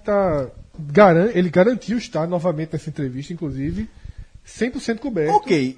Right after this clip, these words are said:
Speaker 2: embora
Speaker 1: E disse que mostraria o, o, o
Speaker 2: Tudo bem. Eu,
Speaker 1: o
Speaker 2: é,
Speaker 1: termo.
Speaker 2: ma-, não, na verdade, o termo foi mostrado pelo Globo Esporte no, no site, mostrou regula-, o, o contrato todinho. Embora tenha parecido um pouco tanto frágil aquele e-mail ter se uma
Speaker 1: É, não, mas é porque tem um e-mail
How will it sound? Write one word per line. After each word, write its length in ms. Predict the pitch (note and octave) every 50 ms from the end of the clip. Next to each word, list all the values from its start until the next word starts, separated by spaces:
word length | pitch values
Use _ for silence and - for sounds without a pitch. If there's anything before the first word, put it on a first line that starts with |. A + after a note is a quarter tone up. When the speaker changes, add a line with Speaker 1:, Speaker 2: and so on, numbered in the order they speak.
| _ -
Speaker 2:
embora 380 | B3+ B3 G3 D3 - C#3 C3 C#3
Speaker 1:
E 20 |
disse 120 | D#3 F#3 G3+
que 40 | G#3
mostraria 600 | G#3+ G#3 - - G#3+ F#3+ E3+ E3+ F#3 G#3+ A3+ A3
o, 40 | - -
o, 580 | F3+ F3+ E3+ E3 E3 E3 - D#3+ E3 D#3+ D#3+ D#3
o 40 | C#3
Speaker 2:
Tudo 160 | - G#4 G#4+
bem. 320 | D#4 G#3+ G3+ A3 A3 F#3 E3+ G#3
Eu, 80 | D4+ C#4+
Speaker 1:
o 60 | A3
Speaker 2:
é, 100 | - -
Speaker 1:
termo. 400 | - D3+ D3 C#3+ C#3 C3 B2+ C#3
Speaker 2:
ma-, 120 | E4 F#4+ F4+
não, 100 | F#3+ G#3+
na 80 | D#4
verdade, 340 | D#4+ F4 A3+ D#3+ E3 A#3 D4+
o 80 | C#4+ B3+
termo 200 | - - - -
foi 120 | - D4
mostrado 300 | C#4+ B3 F#3+ - G3+ G#3+
pelo 140 | - A#3+ B3
Globo 180 | E3+ D#3+ F#3+ F#3+
Esporte 320 | - - D#3 E3 G3+ -
no, 140 | G3 G#3+ B3+
no 100 | C4 C4+
site, 300 | - - F3 C#3+ C3+ C#3+
mostrou 340 | C#3 C#3 D3 C#3 C3 D3 D3+
regula-, 240 | F3+ D#3+ D#3 E3 -
o, 480 | D#3 D3 C#3+ C#3+ C#3 C3+ C3 B2+ B2 A#2
o 100 | - D3+ C3
contrato 340 | - C#3+ C3+ - C3+ C3 -
todinho. 400 | - D4+ C4+ E3+ C3 A2+ G2+ - - _ _ _ _ _ _ _ _ _ _ _ _ _ _ _
Embora 760 | - C#4 B3 F3+ - C#3+ - F3+ A#3+ C#4 C#4+ C#4+ C#4 A#3+ F#3+ E3 - - _ _ _
tenha 140 | _ F#3+ G#3
parecido 300 | - B3 A#3 D#3+ G#3 F#3+
um 20 |
pouco 300 | - - C4+ - - C4
tanto 240 | - - D4+ D4 -
frágil 560 | - - E3+ C3 B2+ C#3+ D#3 E3+ F#3+ A3 A3+
aquele 280 | E3+ - - F3+ G#3 G#3
e-mail 280 | F3 D3+ C#3 C#3+ D3+ E3
ter 220 | - - F3 E3+
se 280 | E3 - - F3+ F3+ E3 D#3+
uma 280 | F3+ F#3 F3 E3+ G3 A#3
Speaker 1:
É, 40 | A3
não, 140 | A3 A#3
mas 180 | A3 G#3+ G#3 G#3
é 40 | G#3
porque 260 | - A3 - G#3+ F#3+
tem 180 | - - A3 B3
um 60 | A#3
e-mail 600 | G3+ E3+ D3+ C#3+ C#3 C#3 D3 F#3 A3 C4 C4+